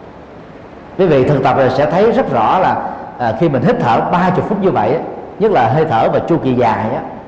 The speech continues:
thì, à, dầu thức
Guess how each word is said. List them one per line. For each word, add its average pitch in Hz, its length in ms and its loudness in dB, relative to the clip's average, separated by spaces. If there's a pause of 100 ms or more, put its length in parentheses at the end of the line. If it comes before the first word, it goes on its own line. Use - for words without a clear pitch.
(1900)
thì, 131 300 4
à, 110 420 4
dầu 127 300 2
thức 233 120 2